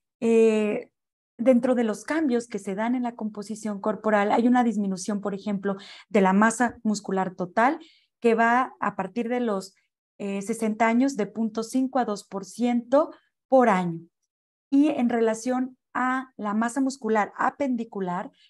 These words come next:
que es la que finalmente va a tener mayor implicación para, eh, que tengamos o no una nue-, una buena funcionalidad,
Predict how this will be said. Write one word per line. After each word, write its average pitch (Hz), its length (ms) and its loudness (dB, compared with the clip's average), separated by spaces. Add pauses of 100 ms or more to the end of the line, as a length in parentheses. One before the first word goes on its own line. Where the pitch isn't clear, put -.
(100)
que 226 120 -2
es 226 80 -2
la 233 100 0
que 233 120 -4
finalmente 196 520 -6
va 196 80 -2
a 190 100 -6
tener 190 240 -4
mayor 185 280 0
implicación 208 720 -2 (400)
para, 226 440 4 (200)
eh, 196 240 -4
que 196 100 -2
tengamos 196 500 0
o 202 60 -2
no 190 160 -2
una 190 180 -2
nue-, 185 260 -4
una 190 200 -4
buena 233 320 2
funcionalidad, 220 920 -4